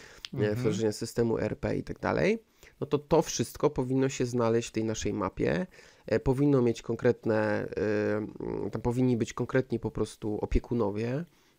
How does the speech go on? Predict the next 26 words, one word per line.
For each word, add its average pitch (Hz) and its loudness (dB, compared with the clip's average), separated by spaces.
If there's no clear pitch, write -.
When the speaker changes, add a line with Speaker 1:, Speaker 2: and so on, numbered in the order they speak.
Speaker 1:
mm, 104 0
tych - 2
obszarów, 110 0
no 127 -2
bo 117 -4
kto - 2
inny 120 2
będzie 104 -6
wdrażał 107 -4
Mesa, 104 -4
a - -4
kto - -12
inny 107 -8
robota - -8
na - -10
przykład. - -14
E, 113 6
no 127 2
i 208 4
mamy 208 4
taką 165 2
mapę 147 6
właśnie, 123 2
e, 131 0
mapę, 135 0
e, 107 0